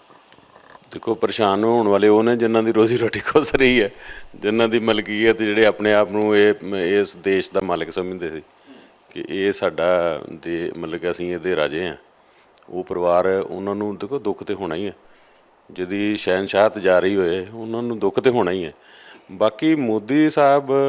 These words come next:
ਮੋਦੀ ਸਾਹਿਬ ਦੀ ਮੈਂ ਗੱਲ ਨਹੀਂ ਕਰ ਰਿਹਾ, ਇਕੱਲੇ ਮੋਦੀ ਸਾਹਿਬ ਨੇ, ਸਾਰਾ ਜਿਹੜਾ ਸੰਘ ਪਰਿਵਾਰ ਹੋ ਗਿਆ ਜਾਂ ਬੀਜੇਪੀ ਹੋ ਗਈ, ਸਾਰੇ ਇਹ ਪਾਰਟੀ ਜਿਹੜੀ ਹੈ, ਇਹ ਸਿੱਖਾਂ ਦੇ ਨਾਲ ਇਹਨਾਂ ਦੇ, ਇਹਨਾਂ ਦੇ ਪ੍ਰਤੀ ਪੂਰਾ ਪਿਆਰ ਹੈ,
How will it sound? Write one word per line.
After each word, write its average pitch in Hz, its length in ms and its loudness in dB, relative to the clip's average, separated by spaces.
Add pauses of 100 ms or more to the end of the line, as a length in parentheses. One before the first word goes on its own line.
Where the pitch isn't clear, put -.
(520)
ਮੋਦੀ 120 320 -6
ਸਾਹਿਬ 147 340 0
ਦੀ 170 120 -4
ਮੈਂ 170 140 -8
ਗੱਲ 120 140 -4
ਨਹੀਂ 117 160 -6
ਕਰ 139 80 -6
ਰਿਹਾ, 139 80 -4
ਇਕੱਲੇ 147 500 0
ਮੋਦੀ 107 320 -8
ਸਾਹਿਬ 113 140 -4
ਨੇ, 127 120 -8
ਸਾਰਾ 127 320 2
ਜਿਹੜਾ 131 400 -2 (260)
ਸੰਘ 113 280 0
ਪਰਿਵਾਰ 117 340 4
ਹੋ 113 120 2
ਗਿਆ 98 180 -2
ਜਾਂ 101 180 0
ਬੀਜੇਪੀ 95 440 -8
ਹੋ 98 100 -4
ਗਈ, 90 140 -14
ਸਾਰੇ 101 400 -6 (360)
ਇਹ 131 100 -2
ਪਾਰਟੀ 110 400 2
ਜਿਹੜੀ 113 320 0
ਹੈ, 117 180 -4 (340)
ਇਹ 156 140 0
ਸਿੱਖਾਂ 139 440 2
ਦੇ 143 180 4
ਨਾਲ 131 300 4
ਇਹਨਾਂ 120 300 0
ਦੇ, 120 280 0
ਇਹਨਾਂ 117 220 -2
ਦੇ 120 100 -2
ਪ੍ਰਤੀ 110 280 -6
ਪੂਰਾ 107 280 -2
ਪਿਆਰ 82 340 -2
ਹੈ, 127 140 -14